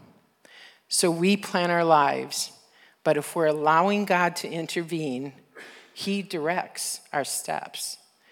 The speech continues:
So I can plan all kinds of things. As a matter of fact, if you look at my calendar, it's got all kinds of things planned. But there are days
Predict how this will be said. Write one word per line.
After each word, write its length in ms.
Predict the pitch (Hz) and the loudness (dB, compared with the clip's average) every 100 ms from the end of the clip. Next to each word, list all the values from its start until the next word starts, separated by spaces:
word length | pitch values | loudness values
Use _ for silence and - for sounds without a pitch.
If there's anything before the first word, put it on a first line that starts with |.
| - _ | -20 _
So 160 | - - | -2 4
I 160 | 147 170 | 6 6
can 240 | - 156 | 4 -6
plan 420 | - - 190 190 | -8 -2 0 2
all 100 | 175 | 2
kinds 320 | - 175 165 | 0 -2 -2
of 80 | 156 | -4
things. 260 | - 165 156 | -4 -4 -2
As 80 | 156 | -2
a 40 | |
matter 260 | 156 175 202 | 2 4 4
of 60 | |
fact, 300 | - 160 156 | 2 -2 -2
if 140 | 147 165 | -6 -4
you 80 | |
look 180 | 156 160 | -4 -4
at 80 | 160 | -4
my 140 | 156 | -6
calendar, 600 | 147 - 143 151 165 175 175 - - - - | -6 -6 -6 -4 -2 -2 -4 -18 -20 -18 -14
it's 180 | 160 | -10
got 180 | - - - | -6 -4 -2
all 140 | 214 | -2
kinds 320 | - 190 180 | -2 -2 -4
of 60 | 165 | -4
things 280 | 170 160 - | -4 -4 -6
planned. 520 | - 151 135 127 123 - _ _ - - - - | -8 -6 -4 -6 -10 -16 _ _ -20 -20 -20 -8
But 180 | - 165 | -4 0
there 200 | 170 175 | 4 6
are 100 | 196 | 6
days 840 | 196 214 226 202 147 143 143 - | 6 4 6 6 4 0 -2 -6